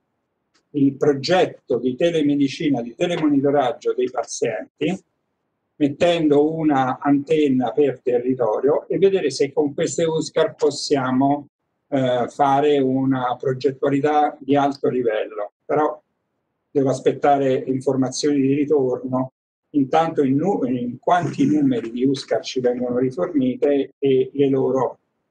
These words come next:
funzionalità. Eh, per quello che riguarda i medici di famiglia, sicuramente il nostro obiettivo è quello di coinvolgerli tutti, se non tutti, almeno quelli che hanno in carico all'interno dei loro,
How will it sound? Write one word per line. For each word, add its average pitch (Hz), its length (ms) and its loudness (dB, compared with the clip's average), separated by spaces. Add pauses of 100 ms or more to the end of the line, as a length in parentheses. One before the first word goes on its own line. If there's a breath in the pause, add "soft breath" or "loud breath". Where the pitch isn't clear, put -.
(140)
funzionalità. 131 1080 -2 (1120)
Eh, 143 600 4
per 196 200 2
quello 220 180 6
che 185 100 -2
riguarda 170 360 0
i 170 40 -2
medici 170 380 -2
di 185 120 -2
famiglia, 214 680 0 (580)
sicuramente 160 800 -2
il 147 80 2
nostro 151 320 -2
obiettivo 175 540 -2
è 160 100 -2
quello 175 240 -2
di 147 160 0
coinvolgerli 151 680 0
tutti, 127 580 -4 (1000)
se 196 300 4
non 220 400 -2
tutti, 233 480 0
almeno 196 480 0
quelli 180 400 0
che 170 80 2
hanno 165 300 -2
in 175 100 -4
carico 196 800 0
all'interno 156 640 0
dei 143 160 0
loro, 143 640 -2